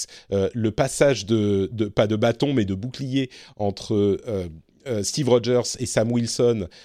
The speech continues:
se fait avec, euh, beaucoup de difficultés parce que Sam Wilson, il a un costume d'oiseau super cool, mais il n'est pas un super soldat. Euh,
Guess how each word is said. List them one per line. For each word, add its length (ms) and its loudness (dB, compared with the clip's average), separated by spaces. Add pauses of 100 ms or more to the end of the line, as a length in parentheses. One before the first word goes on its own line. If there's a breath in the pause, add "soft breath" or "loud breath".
se 220 0
fait 440 2
avec, 440 -4
euh, 120 2
beaucoup 300 -4
de 40 -6
difficultés 640 -4
parce 220 -2
que 300 2 (280 loud breath)
Sam 260 2
Wilson, 520 2 (100)
il 180 2
a 280 4
un 220 -2
costume 480 -2
d'oiseau 460 4
super 400 0
cool, 320 0 (200 loud breath)
mais 140 0
il 80 -6
n'est 80 -4
pas 160 0
un 80 2
super 340 -2
soldat. 500 2 (260 loud breath)
Euh, 160 4